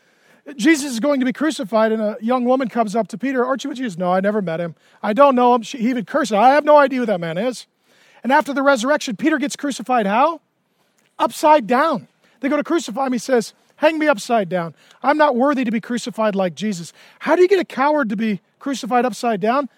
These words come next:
The resurrection. Peter's idea was, "I know what's gonna happen. I'll see you in a little bit. I'll be back. Kill me. I don't care. What are you gonna do?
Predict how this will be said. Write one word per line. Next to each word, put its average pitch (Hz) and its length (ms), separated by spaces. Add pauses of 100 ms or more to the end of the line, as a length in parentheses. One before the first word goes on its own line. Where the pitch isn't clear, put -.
(100)
The 208 80
resurrection. 214 640 (720)
Peter's 277 280
idea 262 340
was, 240 280 (200)
"I 240 120
know 262 160
what's 330 180
gonna 240 200
happen. 233 440 (140)
I'll 226 100
see - 140
you 262 80
in 240 40
a 226 40
little 214 180
bit. 226 240 (2000)
I'll 190 180
be 226 100
back. 269 460 (920)
Kill 370 240
me. 262 220
I 247 100
don't 262 140
care. 269 320
What 269 100
are 311 40
you 320 40
gonna 311 160
do? 320 340